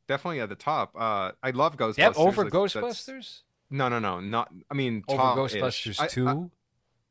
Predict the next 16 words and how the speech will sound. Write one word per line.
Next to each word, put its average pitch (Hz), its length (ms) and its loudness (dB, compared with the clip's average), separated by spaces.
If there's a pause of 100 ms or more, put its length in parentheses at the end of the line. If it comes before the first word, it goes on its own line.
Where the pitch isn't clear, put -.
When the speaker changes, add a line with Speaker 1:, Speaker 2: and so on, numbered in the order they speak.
(140)
Speaker 1:
yes, - 720 -8
yeah. 90 360 -8 (340)
I 147 80 0
love 170 200 2
Ghostbusters. 127 440 -2
That's 123 180 -8
one 135 100 -6
of 123 60 -8
my 113 100 -4
favorite 113 220 -6
movies 104 280 -10
of 101 80 -16
all 101 100 -6
time, 101 320 -10
but, 92 260 -8 (180)
uh, 95 420 -2